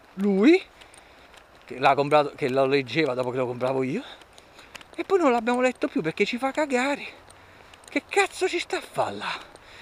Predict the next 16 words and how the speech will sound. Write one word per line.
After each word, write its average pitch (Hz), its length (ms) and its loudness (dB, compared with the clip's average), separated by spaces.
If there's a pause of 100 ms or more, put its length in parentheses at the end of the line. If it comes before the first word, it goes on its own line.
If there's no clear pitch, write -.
(120)
A 120 120 -2
occupare 190 460 -4
spazio. - 680 -8 (760)
Lo 208 80 2
scopo - 360 0
di 262 60 2
un 269 100 0
fumetto 339 400 0
è - 20 8
la 220 120 2
lettura, 139 600 -6
non 143 640 2 (420)
la 151 180 2
costina 214 680 -2
di 180 180 -6
lato 233 640 -4